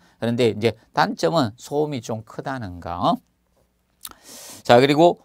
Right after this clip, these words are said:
오백이십구 페이지 보일러의 효율과 능력 표시 개념이 나와요.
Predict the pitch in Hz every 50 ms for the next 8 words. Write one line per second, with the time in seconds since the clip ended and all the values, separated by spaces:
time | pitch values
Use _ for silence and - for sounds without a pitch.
0 | _ - - 123 143 165 170 160 185 185 185 185 - - - 113 - 156 127 -
1 | - - - - 160 160 160 - _ _ _ _ - - - 92 - - - 120
2 | 107 104 98 101 107 139 156 165 156 _ _ _ _ _ _ _ - 107 107 110
3 | 113 123 135 151 156 151 147 143 _ _ _ _ _ - - 180 185 180 170 160
4 | 143 139 131 135 120 151 147 151 151 - - 127 131 156 175 185 185 180 170 151
5 | 131 113 _ - - 104 98 - - 104 98 90 - - 95 90 90 92 92 90
6 | 95 113 120 113 101 87 85 82 85 90 90